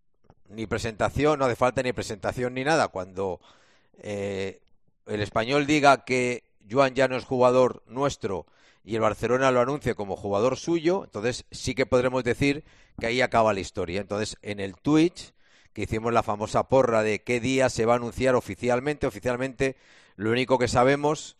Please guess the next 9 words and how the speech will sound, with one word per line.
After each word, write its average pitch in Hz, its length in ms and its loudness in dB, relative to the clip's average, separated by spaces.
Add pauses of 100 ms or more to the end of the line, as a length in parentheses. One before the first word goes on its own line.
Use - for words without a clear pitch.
(340)
y 123 160 -2
eso 156 200 4
viene 175 200 6
del 135 160 6
viernes. 123 400 2
El 110 120 -2
viernes 165 260 2
dijimos 123 600 -4 (500)
en, 110 540 -10